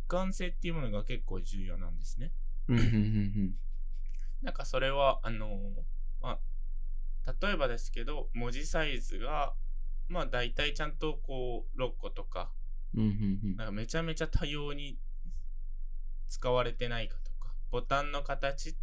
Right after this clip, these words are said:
Speaker 1: てこういうルールで作られているよねとか。
Speaker 2: うん、うん、うん。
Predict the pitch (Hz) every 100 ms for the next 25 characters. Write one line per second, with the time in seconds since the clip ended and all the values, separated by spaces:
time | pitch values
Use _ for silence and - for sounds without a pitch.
0 | - - - - 123 123 123 127 127 139
1 | 113 95 - - 110 104 95 - 90 92
2 | 95 101 - - - - - - - 123
3 | 107 - 107 104 - 101